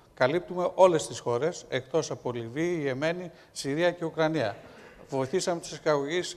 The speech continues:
και κατά τη διάρκεια της κρίσης, δεν σταματήσαμε να δίνουμε όρια, ούτως ώστε να ξεκινάνε, να προχωράνε οι εξαγωγές. Ε, επίσης, ε, τα όρια αυτά έχουμε, τα δίνουμε,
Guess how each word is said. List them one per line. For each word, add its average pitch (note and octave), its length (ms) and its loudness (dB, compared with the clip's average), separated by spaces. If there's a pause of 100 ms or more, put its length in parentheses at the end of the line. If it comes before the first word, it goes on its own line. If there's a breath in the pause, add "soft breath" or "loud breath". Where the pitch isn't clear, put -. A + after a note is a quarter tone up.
και F3+ 120 -6
κατά F3+ 280 0
τη D3+ 100 -4
διάρκεια C#3 360 0
της - 320 -12
κρίσης, D#3+ 260 -12
δεν E3 100 -6
σταματήσαμε E3 680 -4 (220 loud breath)
να C#3 180 4
δίνουμε D#3 340 2
όρια, E3 260 6
ούτως D#3+ 240 -4
ώστε F3 320 -6 (300 loud breath)
να C#3+ 100 0
ξεκινάνε, D3+ 840 -2
να C3+ 400 -2
προχωράνε C#3+ 420 -2
οι D#3 40 -4
εξαγωγές. C#3 560 -4 (380 loud breath)
Ε, A#2+ 560 0
επίσης, D#3+ 800 -2 (320 loud breath)
ε, B2+ 340 -2
τα C3+ 200 6
όρια E3+ 220 6
αυτά D#3 540 2 (420)
έχουμε, C#3 320 -4
τα B2+ 160 2
δίνουμε, E3 440 -4